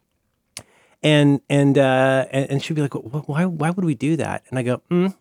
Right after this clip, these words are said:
yeah, well, have you thought about A, B, C, and D? Have you thought about how, like, if we do throw the Christmas tree out the window, we don't wanna break the new windows that got installed? So if I were down there with a rope and could, could give it a big herky jerk while it goes <laughs> out the window?" And then eventually we said, "You know what?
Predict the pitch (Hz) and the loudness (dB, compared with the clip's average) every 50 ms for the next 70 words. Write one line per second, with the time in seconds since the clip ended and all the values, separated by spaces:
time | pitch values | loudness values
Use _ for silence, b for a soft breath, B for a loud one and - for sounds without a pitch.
0 | - - _ 156 151 156 160 160 156 156 156 175 208 208 _ _ _ _ _ _ | -18 -12 _ -4 -2 -2 0 0 0 2 2 0 0 -2 _ _ _ _ _ _
1 | _ - 156 165 - - 165 156 156 156 147 147 139 139 - - 143 143 139 135 | _ 0 0 0 2 4 4 4 4 4 2 2 2 0 0 0 0 0 0 0
2 | 143 131 123 - - 139 135 131 120 120 127 131 151 165 156 147 143 - 143 135 | -2 -4 -4 -4 -4 -4 -2 -2 -2 -2 -4 -2 -2 -2 -2 -2 -2 0 0 0
3 | 135 131 127 135 127 127 117 117 123 123 123 120 117 113 - - 113 - 139 123 | 0 -2 -2 -2 0 -2 -2 -2 -4 -4 -4 -2 -4 -4 -6 -8 -8 -6 -6 -6
4 | 107 - 131 139 - 147 135 127 131 - 135 123 - - - - 139 131 127 - | -2 -2 -4 -2 -2 -2 -2 -2 -4 -6 -6 -6 -6 -8 -8 -6 -4 -4 -4 -4
5 | 120 104 104 101 107 131 143 139 113 104 113 110 95 104 110 110 101 - - 101 | -6 -6 -6 -4 -4 -4 -4 -2 -2 -2 -4 -4 -4 -4 -6 -6 -6 -6 -6 -6
6 | 104 - 110 104 101 92 95 95 92 90 95 107 131 131 - - 135 123 - 123 | -6 -6 -6 -6 -4 -4 -6 -6 -6 -6 -6 -6 -6 -8 -8 -10 -10 -8 -6 -6
7 | 127 135 131 - - 147 - 160 170 170 _ _ _ _ _ _ _ _ - 123 | -6 -6 -8 -8 -8 -6 -6 -4 -6 -8 _ _ _ _ _ _ _ _ -6 -6
8 | - - - 123 135 135 135 117 123 113 123 131 120 107 110 107 113 95 98 104 | -4 -4 -4 -2 -2 -2 -2 -2 -2 -2 -2 -2 -2 -4 -4 -4 -6 -4 -4 -2
9 | 107 139 - - 123 110 - 131 113 - _ - - 123 104 110 120 113 107 110 | -2 -2 -4 -6 -8 -6 -6 -6 -6 -6 _ -8 -8 -6 -4 -2 -2 -2 -2 -2
10 | 101 117 117 107 113 117 - - 110 - 113 113 131 - _ _ _ _ _ - | -2 -4 -4 -4 -6 -6 -6 -8 -6 -4 -4 -4 -4 -6 _ _ _ _ _ -2
11 | 113 110 104 - 117 113 104 98 - - - - 117 113 101 107 - 151 175 170 | -2 -2 -2 -2 -2 -2 -2 -4 -6 -8 -6 -2 -2 -2 0 0 0 0 0 -2
12 | - b b b 202 214 214 220 214 - 233 220 180 - 214 202 196 - _ - | -4 b b b 4 4 4 4 4 2 2 0 2 4 2 2 2 2 _ 0
13 | 226 226 220 220 233 262 285 269 | 2 4 4 6 4 4 2 0